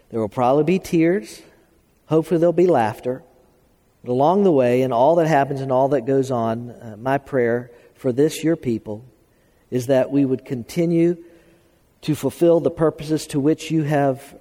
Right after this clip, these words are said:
redeemed us and called us. That we would seek to honor and glorify you corporately as a church body, that Cross Culture Church would continue to make the name of Jesus famous everywhere we go.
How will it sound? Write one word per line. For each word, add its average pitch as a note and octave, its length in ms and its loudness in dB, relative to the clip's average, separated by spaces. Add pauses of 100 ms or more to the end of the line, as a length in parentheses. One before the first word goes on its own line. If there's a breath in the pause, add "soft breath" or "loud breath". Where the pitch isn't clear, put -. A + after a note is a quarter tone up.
(100)
redeemed D3 500 0
us E3+ 220 0
and D3 120 -8
called G2 320 -4
us. - 320 -20 (840)
That D3+ 180 -2
we D#3 100 4
would D3 140 2
seek - 300 -2
to D#3 100 -2
honor D#3+ 320 2
and B2 100 -4
glorify C#3 460 0
you B2 340 -2 (280 loud breath)
corporately C#3 460 2
as B2+ 120 -2
a C3 40 -8
church F3 320 -2
body, D3+ 260 2
that G#2 120 -4
Cross E3+ 280 -2
Culture E3 320 -2
Church - 480 -4 (800 soft breath)
would D3+ 180 0
continue E3 500 0
to C#3 120 -6
make D#3 220 0
the C#3+ 60 -4
name D3 300 0
of C3 100 -2
Jesus B2 400 -2
famous A#2+ 400 -6
everywhere F3 460 2
we D#3+ 80 0
go. A#2 280 -4